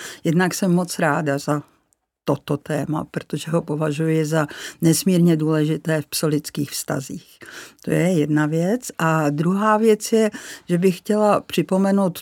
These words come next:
to, co se vždycky říkalo a dodneska se říká, tedy že každý oříšek je stokrát chytřejší nežli pes s průkazem původu. <laughs> Ono to ale není o tom, jestli je to oříšek, anebo jestli je to pes s průkazem původu.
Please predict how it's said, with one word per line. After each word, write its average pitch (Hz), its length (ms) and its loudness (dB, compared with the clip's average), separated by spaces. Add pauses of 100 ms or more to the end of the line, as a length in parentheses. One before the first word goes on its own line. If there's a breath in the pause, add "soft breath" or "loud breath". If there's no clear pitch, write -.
to, 170 200 2
co 160 160 -4
se 165 260 2
vždycky 156 460 -4
říkalo 170 580 0
a 156 60 2
dodneska 156 540 0
se 160 200 -2
říká, 160 540 0 (100)
tedy 156 280 2
že 160 320 2 (580 loud breath)
každý 180 360 2
oříšek 170 760 2
je 156 140 4
stokrát 160 540 -2
chytřejší 156 840 -2 (200 loud breath)
nežli 156 340 2
pes 156 220 0
s - 80 -10
průkazem 147 560 -2
původu. 147 520 -4 (160)
<laughs> - 160 -20
Ono 190 240 4
to 220 200 0
ale 208 340 4
není 170 440 2
o 160 80 0
tom, 180 240 2
jestli 165 260 0
je 170 80 2
to 175 180 -2
oříšek, 165 680 -2
anebo 156 300 2
jestli 151 240 0
je 156 80 2
to 156 140 -4
pes 151 220 -4
s - 60 -14
průkazem 160 540 -2
původu. 160 480 -2